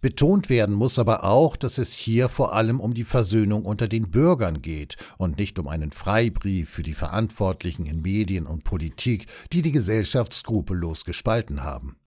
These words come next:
Anmerkung: Aktualisierung dreiundzwanzigster siebter. Dieser Satz wurde nachträglich hinzugefügt. Ende der Anmerkung.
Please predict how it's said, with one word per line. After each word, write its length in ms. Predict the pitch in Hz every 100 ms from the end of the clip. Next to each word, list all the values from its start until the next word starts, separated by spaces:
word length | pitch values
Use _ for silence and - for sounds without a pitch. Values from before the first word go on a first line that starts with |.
| _
Anmerkung: 760 | - 85 69 85 85 113 113 123 _ _ _ _ _ _ -
Aktualisierung 1080 | 107 - 160 135 151 143 107 110 107 123 123
dreiundzwanzigster 880 | 98 92 95 - 101 - - - 104
siebter. 560 | 120 - - 69 69 _ _ _ _ _ _ _ -
Dieser 300 | 147 165 139
Satz 320 | 110 120 -
wurde 180 | 139 135
nachträglich 680 | 104 82 - 98 - 98 -
hinzugefügt. 880 | 131 - - - - - - - _ _ _ -
Ende 260 | 156 123
der 200 | 76 78
Anmerkung. 560 | 76 65 69 - - 71